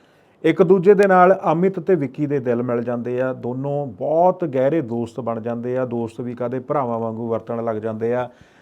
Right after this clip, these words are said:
ਤੇ ਇੰਨਾ ਕੁ ਪਿਆਰ ਪੈ ਜਾਂਦਾ ਇਹਨਾਂ ਦੇ ਜਿਹੜੇ ਫੈਮਿਲੀ, ਫੈਮਿਲੀ ਰਿਲੇਸ਼ਨ ਬਣ ਜਾਂਦੇ ਆ। ਇੱਕ, ਇੱਕ ਦੂਜੇ ਦੇ ਘਰ ਆਉਣਾ ਜਾਣਾ ਆਮ ਹੋ ਜਾਂਦਾ।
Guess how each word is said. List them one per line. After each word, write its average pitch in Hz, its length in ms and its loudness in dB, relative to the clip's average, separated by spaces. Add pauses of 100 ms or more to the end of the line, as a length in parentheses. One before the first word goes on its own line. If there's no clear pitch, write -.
(220)
ਤੇ - 160 -2
ਇੰਨਾ 185 300 6
ਕੁ 202 120 4
ਪਿਆਰ 160 340 6
ਪੈ 147 180 2
ਜਾਂਦਾ 123 420 0
ਇਹਨਾਂ 147 280 -4
ਦੇ 131 180 -2
ਜਿਹੜੇ 117 380 -6 (440)
ਫੈਮਿਲੀ, 160 480 0
ਫੈਮਿਲੀ 147 540 0
ਰਿਲੇਸ਼ਨ 135 420 -2
ਬਣ 131 200 -4
ਜਾਂਦੇ 123 280 -4
ਆ। 143 40 2
ਇੱਕ, 143 180 -4 (120)
ਇੱਕ 139 240 -6
ਦੂਜੇ 127 280 -6
ਦੇ 135 100 -4
ਘਰ 131 240 -2
ਆਉਣਾ 120 340 -6
ਜਾਣਾ 117 380 -8
ਆਮ 120 260 -4
ਹੋ 110 180 -10
ਜਾਂਦਾ। 104 380 -14